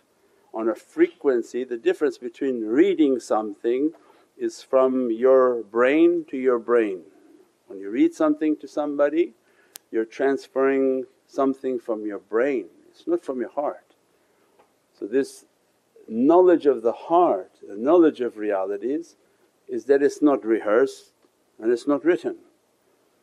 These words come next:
So whatever coming live into their heart, they are conveying that reality.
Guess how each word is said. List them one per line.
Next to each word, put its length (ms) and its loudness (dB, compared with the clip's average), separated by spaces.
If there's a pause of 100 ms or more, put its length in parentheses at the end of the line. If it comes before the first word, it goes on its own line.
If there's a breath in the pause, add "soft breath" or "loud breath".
(120)
So 120 -6
whatever 300 2
coming 340 -2
live 380 4
into 240 -4
their 180 0
heart, 560 2
they 120 0
are 380 4
conveying 1080 2
that 220 0
reality. 640 -2